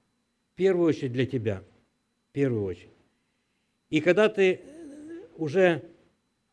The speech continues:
не просто, э, зная, теорию соблюдаешь, что я верю,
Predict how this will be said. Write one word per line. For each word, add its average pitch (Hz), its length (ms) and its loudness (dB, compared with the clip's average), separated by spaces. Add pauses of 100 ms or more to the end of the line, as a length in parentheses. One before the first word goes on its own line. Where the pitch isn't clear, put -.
(280)
не 151 160 -2
просто, 185 800 4
э, 139 640 -2
зная, 147 560 0
теорию 175 580 4
соблюдаешь, 143 500 2
что - 140 -4
я 143 160 4
верю, 131 420 2